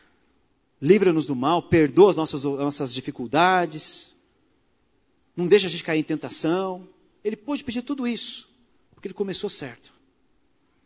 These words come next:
Ele diferenciou bem esses dois aspectos da nossa jornada com Deus, com o nosso Pai, com o nosso Senhor.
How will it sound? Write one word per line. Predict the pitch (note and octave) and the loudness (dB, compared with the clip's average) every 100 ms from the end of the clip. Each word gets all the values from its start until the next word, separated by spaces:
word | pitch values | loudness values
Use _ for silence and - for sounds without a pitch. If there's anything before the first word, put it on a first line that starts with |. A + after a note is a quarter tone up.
| _ _ _ | _ _ _
Ele | E3 | -14
diferenciou | F3+ B3 A#3+ A3+ B3+ | -6 -2 -2 0 -2
bem | G3 A#3+ F#3+ A2+ - _ _ _ _ _ _ _ _ _ _ _ _ _ _ _ | -2 -2 -4 -10 -20 _ _ _ _ _ _ _ _ _ _ _ _ _ _ _
esses | - F3 C#3+ | -6 -6 0
dois | G3 A3 - | 2 2 0
aspectos | F3 E3 - - - A3 - D3+ C3+ - | -4 -4 -4 -8 -6 -8 -6 -6 -6 -6
da | E3 D3+ | -4 -2
nossa | E3 - D3+ | -2 -4 -4
jornada | D#3 C#3+ D3+ D#3 C#3 | -4 -2 -2 -4 -6
com | D#3+ D#3 D#3 D#3+ - _ _ _ - | -4 -2 -4 -8 -20 _ _ _ -4
Deus, | C3 B2 G#2+ - - - _ _ _ _ _ _ _ _ _ | 0 0 -2 -10 -12 -16 _ _ _ _ _ _ _ _ _
com | C3+ | -6
o | |
nosso | C#3+ C#3 | -4 -4
Pai, | - C#3+ C3+ B2 - - | -4 -2 -2 -4 -10 -8
com | C#3+ | -4
o | |
nosso | C3 B2+ - | -2 -2 -6
Senhor. | - B2 G#2+ | -8 -10 -12